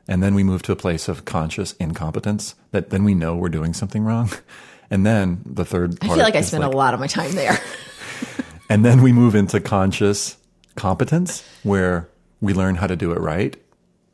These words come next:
Speaker 1: And we're giving ourselves this, giving ourselves the stickers maybe. And then there's, like, we move hopefully to a place of unconscious incompetence. Uh, sorry, unconscious competence. <laughs> Yes, we revert.
Speaker 2: Yes,
Speaker 1: No, we move
Speaker 2: unconscious
Speaker 1: into
Speaker 2: competence. And you know what? Maybe childhood,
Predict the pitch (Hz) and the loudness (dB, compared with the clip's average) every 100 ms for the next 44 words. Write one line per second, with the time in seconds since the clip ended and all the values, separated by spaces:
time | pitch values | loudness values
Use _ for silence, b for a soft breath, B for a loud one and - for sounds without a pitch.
0 | _ 98 87 82 82 85 85 80 - 80 | _ -6 -4 -4 -4 -4 -4 -6 -6 -8
1 | - 80 - - 85 76 78 76 82 95 | -8 -12 -12 -8 -6 -6 -6 -6 -6 -8
2 | - 98 104 107 98 85 87 85 B B | -10 -8 -6 -4 -2 -2 -2 -4 B B
3 | - 90 98 85 - 101 85 85 - - | -6 -4 -4 -6 -6 -4 -2 -4 -6 -6
4 | 98 - 85 90 87 82 76 - 82 80 | -6 -4 -6 -4 -4 -4 -4 -6 -6 -6
5 | 73 80 - - 80 - - - - - | -8 -8 -8 -8 -8 -10 -12 -14 -14 -14
6 | - 104 92 - 95 92 80 76 85 - | -8 -4 -2 -2 -2 -2 -4 -6 -8 -4
7 | 92 85 - 98 - - - B B B | -4 -4 -4 -4 -4 -8 -16 B B B
8 | B - 123 95 107 98 85 87 82 135 | B -2 0 2 2 2 4 2 0 -6
9 | 127 - - - 113 98 98 98 92 - | -10 -10 -8 -2 2 2 2 2 0 -2
10 | 85 62 - - - - 233 202 185 180 | -6 -8 -16 -16 -14 -6 -2 0 -2 -4
11 | 160 185 - 156 156 190 202 - - 143 | -4 -6 -8 -10 -6 -6 -6 -10 -8 -6
12 | 143 151 226 240 330 | -4 -6 -6 -8 -8